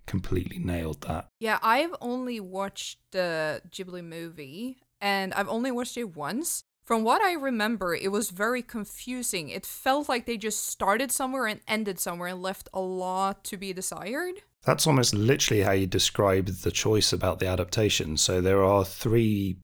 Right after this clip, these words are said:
Speaker 1: principal books in the Earthsea cycle. Then there's a fourth, which was written later. And then there is also a series of short stories and a fifth that was written even later than that. So it began as a trilogy and it sort of expanded.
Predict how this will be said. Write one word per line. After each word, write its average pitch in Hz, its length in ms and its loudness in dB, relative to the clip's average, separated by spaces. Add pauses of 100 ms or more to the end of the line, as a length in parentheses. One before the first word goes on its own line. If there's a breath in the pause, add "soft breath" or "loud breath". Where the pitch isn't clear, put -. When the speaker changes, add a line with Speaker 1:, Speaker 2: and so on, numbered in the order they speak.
(100)
Speaker 1:
principal 92 400 2
books - 420 0
in 87 80 2
the 85 140 0
Earthsea 85 400 2
cycle. 82 640 0 (180)
Then 95 160 4
there's 92 180 4
a 87 120 2
fourth, 101 760 6
which - 200 -2
was 90 140 0
written 87 360 0
later. 92 560 0 (160)
And 92 220 2
then 101 240 4
there 95 240 6
is 92 120 2
also 98 400 4
a 90 560 2
series 95 420 0
of 90 60 -2
short - 220 0
stories 90 380 2
and 90 80 2
a 87 40 0
fifth - 460 0
that - 140 -4
was 87 160 -2
written 95 260 -2
even 87 240 -2
later 90 300 0
than 78 180 -4
that. 85 240 -2 (300)
So 101 120 2
it 90 80 2
began 98 280 4
as 82 100 0
a 85 60 -2
trilogy 82 500 0
and 80 100 -4
it 95 80 -2
sort 92 160 0
of - 80 -6
expanded. 80 680 -2